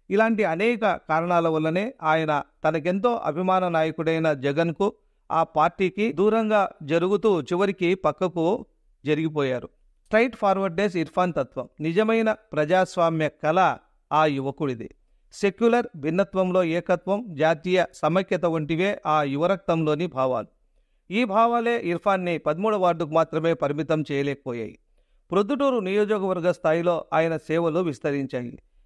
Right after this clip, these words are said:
కరోనా కష్ట సమయంలో ఇర్ఫాన్ అనునిత్యం ప్రజాక్షేత్రంలో ఉంటూ ప్రొద్దుటూరు ప్రజలకు అవసరమైన వైద్య పరికరాలు, మందుల్ని అందిస్తూ ప్రజల వెంట నడుస్తూ ప్రొద్దుటూరు ప్రజలకు చేరువయ్యారు. ఇర్ఫాన్ బాషా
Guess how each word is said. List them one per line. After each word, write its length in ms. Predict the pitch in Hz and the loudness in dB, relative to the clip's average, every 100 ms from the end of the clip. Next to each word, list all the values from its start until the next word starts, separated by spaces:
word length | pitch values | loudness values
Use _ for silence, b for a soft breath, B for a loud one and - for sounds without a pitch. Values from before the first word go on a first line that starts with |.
| _ | _
కరోనా 380 | 185 208 240 247 | 0 2 2 0
కష్ట 280 | 240 180 - | 0 -2 -2
సమయంలో 560 | 180 190 190 185 175 - - | -2 0 2 2 2 0 -4
ఇర్ఫాన్ 400 | 165 214 208 208 | -4 0 0 0
అనునిత్యం 540 | 165 170 202 202 208 190 | 0 2 2 0 0 0
ప్రజాక్షేత్రంలో 840 | 147 143 190 - 180 165 170 165 | 0 2 0 0 -4 -2 -2 0
ఉంటూ 460 | 156 156 147 156 120 _ _ _ _ | 0 0 0 0 -2 _ _ _ _
ప్రొద్దుటూరు 460 | 165 185 220 247 269 | 0 0 2 0 0
ప్రజలకు 440 | 214 202 202 180 | 0 0 0 0
అవసరమైన 640 | 208 151 165 190 185 190 180 | 0 0 0 0 0 0 0
వైద్య 380 | 143 147 170 190 | 0 -2 -2 -2
పరికరాలు, 640 | - 151 160 160 156 156 | 0 -2 0 2 2 0
మందుల్ని 440 | 160 143 147 165 160 | -2 -2 -2 -2 0
అందిస్తూ 600 | 135 139 - - 151 - _ _ _ | -2 -4 -6 -2 -2 -2 _ _ _
ప్రజల 260 | 151 170 214 | -2 0 2
వెంట 220 | 208 190 | 0 0
నడుస్తూ 640 | 175 151 165 - 170 139 - - | 0 0 -6 -4 0 0 -2 -2
ప్రొద్దుటూరు 540 | 175 175 208 233 226 | -2 0 0 2 2
ప్రజలకు 540 | 190 175 170 147 151 | 0 0 0 0 -2
చేరువయ్యారు. 680 | 190 151 147 147 127 123 - - _ _ _ _ _ _ _ | -4 -2 -2 -2 -6 -10 -12 -18 _ _ _ _ _ _ _
ఇర్ఫాన్ 360 | 180 208 262 247 | -6 0 0 2
బాషా 380 | 226 202 226 | 0 0 0